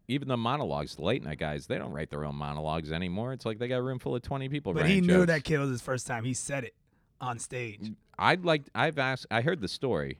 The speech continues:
Speaker 1: and I've asked a couple of people who were there. I'm like, "That must have been a great joke. I wanna hear the joke," you know? And at least the kid was honest about it. I mean, if Howie came up to me, I'd swipe the joke. I'd be like, "Well, you wanna pay for it."
Speaker 2: <laughs>
Speaker 1: And then when he hits me up, like, a month later, he's like, "I saw that joke on YouTube." I'm like, "Some motherfucker took my joke and put it on YouTube?"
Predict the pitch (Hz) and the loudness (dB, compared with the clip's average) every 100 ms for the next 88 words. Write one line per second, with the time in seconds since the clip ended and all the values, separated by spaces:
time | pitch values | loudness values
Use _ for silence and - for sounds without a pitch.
0 | - 92 92 95 107 - 107 95 85 98 | -8 -2 0 2 0 0 -2 -2 -4 -2
1 | 92 82 90 98 131 85 80 120 131 - | 0 0 0 0 0 -2 -2 -2 -4 -4
2 | 92 85 85 85 82 - 80 80 80 87 | -4 -2 -2 0 -2 0 0 0 0 -2
3 | 76 - 139 117 - - _ 82 82 87 | -2 -2 0 0 -2 -16 _ -6 -2 -2
4 | 95 117 _ _ _ - 120 135 180 277 | -4 -8 _ _ _ 0 2 2 0 0
5 | - 143 160 101 73 73 202 - 78 - | -2 -2 0 0 -2 0 0 0 -4 -4
6 | 78 76 71 73 - 95 104 101 92 123 | -2 -2 -2 -4 -2 0 2 2 2 2
7 | 139 131 143 131 123 120 147 107 90 113 | 2 2 0 0 0 -2 0 0 0 0
8 | 90 95 104 110 110 107 104 113 110 110 | 0 -2 0 2 0 0 -2 -2 -4 -2
9 | 113 - 131 - 92 90 247 160 - - | -2 0 0 0 0 4 4 4 4 4
10 | - - 131 131 135 135 123 127 139 131 | 2 4 8 8 8 8 8 6 4 4
11 | - 120 104 120 117 - 123 120 92 107 | 4 4 4 2 2 2 2 4 4 2
12 | 104 143 151 143 139 147 139 147 147 139 | 2 2 2 2 4 4 4 4 4 4
13 | 117 113 113 - 214 214 214 214 - 196 | 4 2 2 4 6 8 8 8 6 2
14 | 208 180 190 190 202 156 185 202 196 190 | 4 4 4 6 6 8 8 8 6 6
15 | 190 185 165 165 240 - 294 277 | 8 8 6 4 4 4 4 4